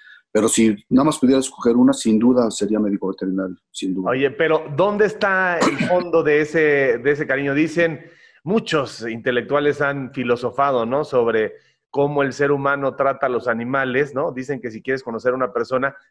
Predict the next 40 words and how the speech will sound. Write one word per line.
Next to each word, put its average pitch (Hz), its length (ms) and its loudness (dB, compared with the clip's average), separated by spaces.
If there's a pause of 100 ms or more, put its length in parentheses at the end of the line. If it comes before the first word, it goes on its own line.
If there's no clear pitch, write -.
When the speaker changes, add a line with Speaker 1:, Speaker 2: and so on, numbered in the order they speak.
Speaker 2:
fíjate 156 420 -2
cómo 135 280 -4
trata 127 560 0 (100)
a 110 80 0
los 117 240 -4
animales, 160 540 -2
que 147 100 -2
parecería 151 600 0
algo, 196 420 2 (400)
eh, 113 180 -6
como 135 640 4
banal 165 480 0
en 160 120 0
estos 165 280 -2
tiempos, 156 440 -4
pero 123 480 4
es, 139 260 -2
es 131 160 -4
muy 156 220 0
relevante. 135 520 2
Yo 113 140 -2
también 131 300 -4
soy 135 280 -2 (460)
súper 175 460 0
amante 165 340 0
de 151 60 2
los 147 160 0
perros, 165 360 0
pero 147 260 2
¿por 165 240 2
qué? 208 320 0
¿Cuándo 214 260 0
te 196 80 2
diste 190 280 0
cuenta? 185 320 0
¿Desde 139 240 0
niño 165 680 2
sentiste 151 480 -4
esa 151 120 2
afinidad 139 580 0